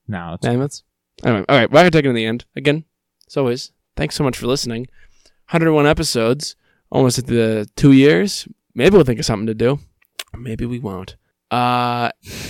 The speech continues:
Speaker 2: as always, you can find us if you listen to podcasts.
Speaker 1: Those are the two options,
Speaker 2: Those are
Speaker 1: really.
Speaker 2: two options. Do or do not. There is no try. I think Isaac Newton said that, um, when he was green. What was I saying?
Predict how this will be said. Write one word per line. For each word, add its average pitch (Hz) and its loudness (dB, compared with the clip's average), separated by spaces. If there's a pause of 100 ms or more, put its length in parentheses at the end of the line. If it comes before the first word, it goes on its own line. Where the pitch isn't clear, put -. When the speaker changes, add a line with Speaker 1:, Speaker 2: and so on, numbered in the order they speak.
(460)
Speaker 2:
as 135 0
always, 175 6
you 127 0
can 123 -2
find 127 2
us 127 0
if 143 -2
you 139 4
listen 117 -2
to 110 -6
podcasts. - 2
Speaker 1:
Those 165 2
are 180 2
the - -4
two 170 0
options, 107 -8
Speaker 2:
Those 123 -4
are 151 -4
Speaker 1:
really. 104 -6
Speaker 2:
two 113 -4
options. 123 -4 (300)
Do 147 2
or 160 2
do 143 -2
not. 151 -2
There 123 -2
is 139 -4
no 135 -4
try. 120 -8 (380)
I 117 -14
think 139 -8
Isaac 117 -4
Newton 113 -4
said - -10
that, 82 -12 (360)
um, 104 -10 (360)
when 120 -2
he 117 0
was 107 -6
green. 110 -8 (400)
What 151 -8
was 185 -8
I 190 -8
saying? 208 -12